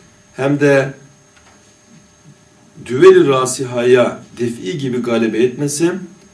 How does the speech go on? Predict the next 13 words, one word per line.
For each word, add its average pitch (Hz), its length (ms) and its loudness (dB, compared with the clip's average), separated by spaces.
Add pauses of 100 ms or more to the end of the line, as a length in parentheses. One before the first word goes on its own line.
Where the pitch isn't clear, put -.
maneviyat 127 680 -2
ve 123 60 -4
ahvalde 113 720 -2 (420)
cari 120 380 0
olan 127 240 -2 (120)
adatın 107 720 -6 (440)
biz 165 200 -8
zarure 117 480 -4 (420)
harikulade 139 640 -4
olduğunu 107 640 -6
görmezsen, 131 640 -4 (400)
körler 120 500 -8
defterinde 104 720 -8